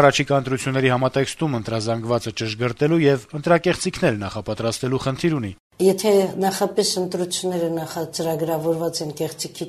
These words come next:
Speaker 2: ճանապարհով, ապա նախորդ մարտահամարները բավական են, որ դրանք ծրագրավորվեն։ Եվ նոր մարտահամարի նյութը, որը սկզբունքորեն կանխորոշված է, համարյա իննասուն տոկոս վստահությամբ կարելի է մոտավոր պատկերը ասել,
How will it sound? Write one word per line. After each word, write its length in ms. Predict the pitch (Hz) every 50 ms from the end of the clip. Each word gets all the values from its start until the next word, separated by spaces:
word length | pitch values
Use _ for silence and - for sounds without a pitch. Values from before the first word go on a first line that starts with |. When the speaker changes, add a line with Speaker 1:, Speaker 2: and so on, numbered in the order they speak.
| -
Speaker 2:
ճանապարհով, 600 | 160 151 147 160 165 160 - 185 214 247 294 277 269
ապա 220 | 247 - - 240 247
նախորդ 460 | 247 240 240 240 269 254 262 - 233
մարտահամարները 880 | 220 214 220 214 214 202 202 208 208 208 208 202 202 233 254 240 254 226 196
բավական 480 | 202 196 190 196 196 196 - 180 196 240 240
են, 100 | 233 208
որ 140 | 185 185 180 160 196
դրանք 240 | 196 220 220 214 - -
ծրագրավորվեն։ 800 | 185 185 185 170 180 175 175 175 170 170 165 139 131 - - - - - - - - - - - - - - - _ - 180 190
Եվ 280 | 214 208 202 190 196 - - 190
նոր 160 | 226 254 226 220
մարտահամարի 800 | 208 190 190 190 - 196 180 180 185 185 190 185 185 185 202 208 196
նյութը, 500 | 190 196 214 214 202 214 - 175 170 185 226 247 - - - - - - _ - 175
որը 240 | 196 202 190 196 190 - - - - - - - _ - - -
սկզբունքորեն 880 | - - 214 185 185 175 214 226 220 220 - 240 240 240 262 240 214 - 165
կանխորոշված 840 | 165 175 - - - 190 185 185 185 185 - - 185 196 190 190 -
է, 60 | 165 165
համարյա 560 | 185 190 202 202 202 202 185 202 214 220 208 190 175 151 - - - - _ - 196
իննասուն 560 | 202 202 202 202 202 196 - - 214 196 190 190 165
տոկոս 340 | 165 - - 180 175 180 - 147
վստահությամբ 720 | 170 165 - - 175 175 175 165 170 - - 190 175 180 - 165
կարելի 340 | 165 160 165 160 170 175
է 20 | 170 165
մոտավոր 500 | 165 160 - - 170 175 170 175 165 175 -
պատկերը 420 | 165 160 165 - - 170 165 165 160 160
ասել, 260 | 156 - - 156